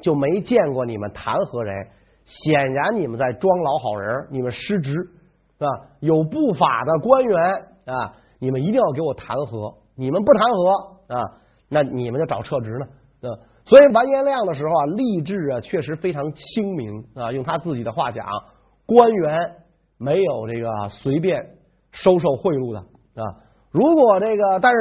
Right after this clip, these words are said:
如果官员啊跟完颜亮的意见发生了冲突，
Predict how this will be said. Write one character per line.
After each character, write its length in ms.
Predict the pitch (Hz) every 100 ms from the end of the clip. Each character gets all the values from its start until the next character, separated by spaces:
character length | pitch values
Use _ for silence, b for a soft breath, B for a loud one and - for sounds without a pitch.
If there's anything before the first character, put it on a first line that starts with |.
| 190
如 180 | 202 285
果 200 | 196 156
官 380 | 139 277 285 277
员 160 | 190
啊 280 | 143 160 147
跟 220 | 139 220
完 160 | 185 180
颜 240 | 240 220 254
亮 300 | 302 294 165
的 100 | 143
意 240 | 165 151
见 180 | 131 127
发 180 | 135 151
生 120 | 147
了 80 | 131
冲 240 | - 156
突， 160 | 127